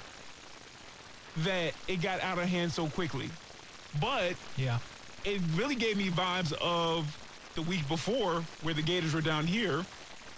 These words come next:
Speaker 1: uh, playing against the number one team in the nation.
Speaker 2: Mm-hmm.
Speaker 1: And the same thing happened. It was a good game until it wasn't, and it seemed to happen in that second quarter. Like, it, it was just like they let their,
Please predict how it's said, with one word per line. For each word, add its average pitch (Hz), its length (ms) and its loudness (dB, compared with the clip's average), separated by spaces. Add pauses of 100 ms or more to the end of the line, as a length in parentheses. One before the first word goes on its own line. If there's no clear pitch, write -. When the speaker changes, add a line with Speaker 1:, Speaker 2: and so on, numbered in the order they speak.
Speaker 1:
uh, 156 300 2
playing 170 240 2
against 160 520 0
the 156 60 -2
number 151 160 2
one 151 140 2
team 156 240 2
in 139 80 4
the 139 60 4
nation. 139 380 2 (280)
Speaker 2:
Mm-hmm. 143 460 0
Speaker 1:
And 151 500 4 (180)
the 151 100 2
same 160 280 2
thing 175 220 2
happened. 185 500 2
It 160 120 0
was 151 160 0
a - 40 0
good 170 240 2
game 220 420 2 (220)
until 180 340 2
it 151 120 2
wasn't, 202 380 2 (160)
and 151 160 2
it 143 200 0
seemed 196 260 2
to 175 80 2
happen 180 440 2
in 165 140 2
that 156 180 2
second 170 400 2
quarter. 208 380 2
Like, 151 240 2
it, 160 80 2 (100)
it 165 100 2
was 156 160 2
just 160 180 2
like 139 240 4 (420)
they 170 160 2
let 170 320 2
their, 156 240 4